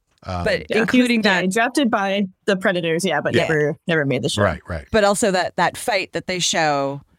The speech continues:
Speaker 1: Right.
Speaker 2: is an actual fight that he was in with a fan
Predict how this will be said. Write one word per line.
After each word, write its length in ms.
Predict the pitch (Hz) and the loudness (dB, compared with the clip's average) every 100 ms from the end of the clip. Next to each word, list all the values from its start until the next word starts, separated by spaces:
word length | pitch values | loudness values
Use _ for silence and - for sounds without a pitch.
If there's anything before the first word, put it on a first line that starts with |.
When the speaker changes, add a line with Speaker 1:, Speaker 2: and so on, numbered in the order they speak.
| - | -2
Speaker 1:
Right. 200 | 117 120 | 2 4
Speaker 2:
is 80 | |
an 80 | 190 | 2
actual 400 | 180 185 - 190 | 0 -2 0 -2
fight 460 | 160 185 170 160 - | -2 0 0 0 -2
that 280 | 165 147 - | -2 -2 -4
he 200 | 170 170 | -4 -4
was 160 | 160 | -2
in 180 | 165 160 | -2 0
with 140 | 156 160 | -2 -4
a 40 | |
fan 520 | - 175 160 156 151 | -2 0 2 2 0